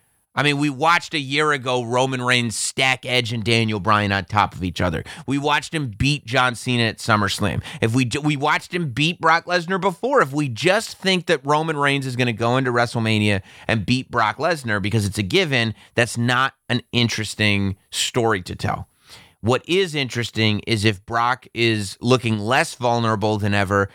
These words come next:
and Roman Reigns is just starting to look vulnerable. I don't think that, that it would hurt Brock terribly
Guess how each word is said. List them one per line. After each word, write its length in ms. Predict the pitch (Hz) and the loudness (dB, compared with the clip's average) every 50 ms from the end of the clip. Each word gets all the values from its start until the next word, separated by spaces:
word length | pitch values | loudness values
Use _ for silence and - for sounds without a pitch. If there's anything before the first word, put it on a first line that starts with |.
| - - - | -12 -8 -4
and 200 | 107 117 120 113 | -2 -2 0 2
Roman 300 | 120 123 131 135 135 127 | 0 0 0 0 0 0
Reigns 320 | 120 120 117 113 113 101 | 0 2 2 0 0 -2
is 160 | 98 104 98 92 | -4 -4 -6 -6
just 480 | - - 127 123 123 127 - - - _ | -4 -2 0 2 2 2 0 -4 -10 _
starting 440 | - - - 117 110 107 110 107 104 | -16 -6 0 2 2 2 2 -2 -4
to 100 | - 107 | -4 -2
look 260 | 98 101 107 104 85 | 0 2 0 0 0
vulnerable. 640 | - 95 98 98 98 87 87 85 82 85 82 - - - - - - _ _ _ _ - | -2 0 0 0 2 0 -2 -4 -4 -6 -6 -8 -10 -14 -20 -20 -20 _ _ _ _ -2
I 120 | 110 120 | 0 0
don't 360 | 113 87 - 135 143 151 - - | 0 -2 -2 -2 -2 -2 -2 -2
think 260 | 165 160 156 143 - | 0 0 0 0 2
that, 260 | - 139 127 110 - | 2 2 2 2 0
that 140 | 117 127 120 | 0 2 2
it 80 | 123 117 | 2 2
would 140 | 113 113 101 | 0 -4 -4
hurt 340 | - 131 151 156 147 - | 0 2 2 2 2 0
Brock 300 | - 143 139 135 127 - _ | -4 0 0 0 0 -2 _
terribly 640 | - - 165 180 196 202 180 196 196 196 196 196 - | -6 -2 0 0 0 0 -2 -2 -2 -2 -2 -2 -4